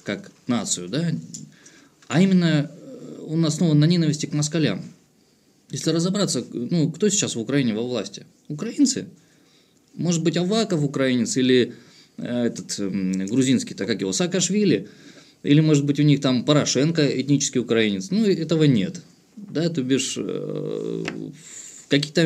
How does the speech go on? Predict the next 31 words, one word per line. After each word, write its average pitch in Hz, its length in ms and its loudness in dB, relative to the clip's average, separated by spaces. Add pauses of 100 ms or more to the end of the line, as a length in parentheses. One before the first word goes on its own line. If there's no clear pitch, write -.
(160)
американские 170 540 0
советники, 123 600 0
какая-то 165 380 -2
Европа. 127 680 2 (880)
Где 151 360 2
украинцы? 123 680 2
Где 151 300 2
их, 113 340 -2
э, 95 60 -4
власть? 95 480 -4
Её 233 180 0
нету, 110 320 2
да? 226 320 -2
Но 208 120 0
зато 233 400 4 (260)
есть 175 300 0
видимость 104 560 0
этого, - 280 -10
да? 185 240 0
Вот - 200 -6 (640)
пришёл 190 340 2
тогда 175 220 4
Гитлер, 165 340 4
сделал 214 260 4
там 160 140 2
марионеточное 151 600 2
государство, 135 460 0
создал 196 320 2
марионеточную 165 840 2
армию 135 320 2
упа. 113 540 -2